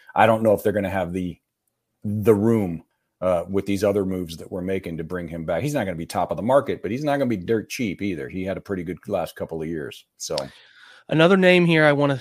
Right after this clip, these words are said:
Speaker 2: just say as we talk about players, and we'll kinda leave it here. Marcus May interests the hell out of me, Steve,
Speaker 1: Mm-hmm.
Speaker 2: because he's gonna be out with an injury for most of the year, but you can,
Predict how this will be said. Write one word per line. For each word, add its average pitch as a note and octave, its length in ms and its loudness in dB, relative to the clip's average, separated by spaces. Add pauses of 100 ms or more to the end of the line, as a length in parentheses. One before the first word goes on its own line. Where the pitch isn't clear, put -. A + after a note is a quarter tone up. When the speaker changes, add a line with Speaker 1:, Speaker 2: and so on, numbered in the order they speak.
(120)
Speaker 2:
just - 340 -6
say C3+ 460 0
as C3 220 -8
we C3 80 -8
talk C3 300 -4
about B2+ 220 -4
players, B2+ 520 -6
and A#2+ 80 -10
we'll A#2 100 -10
kinda A#2+ 240 -8
leave A#2 180 -8
it A#2 80 -8
here. B2 300 -8 (480)
Marcus D#3+ 400 0
May C#3+ 260 0
interests C#3 300 -6
the B2+ 80 -8
hell B2+ 220 -4
out C3+ 100 -2
of C3+ 60 -4
me, C3+ 100 -4
Steve, C#3+ 420 -6 (240)
Speaker 1:
Mm-hmm. B2+ 140 -6
Speaker 2:
because B2+ 380 -2
he's C3+ 180 -8
gonna C#3+ 180 -4
be D3+ 160 -2
out C3+ 200 2
with C3+ 140 -10
an C3 100 -4
injury C3+ 280 -6
for C3+ 140 -12
most C3 260 -6
of C3+ 60 -12
the B2+ 80 -12
year, C3 360 -4 (360)
but C3 180 -6
you C#3+ 120 -4
can, B2+ 400 -4